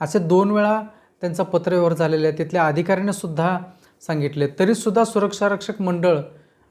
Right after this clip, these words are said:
ऐकलं नाही आणि सुरक्षा रक्षक मंडळ न ऐकल्यामुळे, अ, त्यांचा पत्रव्यवहार हा चालूच होता आणि मंडळामध्ये त्याला पाठवाच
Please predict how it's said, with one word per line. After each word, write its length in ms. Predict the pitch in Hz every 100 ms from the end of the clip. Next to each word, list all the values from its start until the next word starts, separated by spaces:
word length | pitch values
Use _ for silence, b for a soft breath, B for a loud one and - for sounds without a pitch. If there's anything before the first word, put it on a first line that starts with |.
| -
ऐकलं 400 | 143 143 175 180
नाही 220 | 160 135 - _ _ _ _ _ _ _ -
आणि 180 | 143 156
सुरक्षा 380 | 156 151 156 165
रक्षक 280 | 156 160 160
मंडळ 380 | 156 151 160 160 160 B B _
न 180 | 147 147
ऐकल्यामुळे, 680 | 175 147 156 160 156 151 127 B B _
अ, 80 | 147
त्यांचा 340 | 143 156 143 160
पत्रव्यवहार 500 | 160 156 160 151 160
हा 180 | 156
चालूच 440 | 160 156 151 170 170
होता 220 | 156 156
आणि 200 | 143 147
मंडळामध्ये 540 | 156 147 147 151 156
त्याला 200 | 151 160
पाठवाच 640 | 160 151 143 165 170 143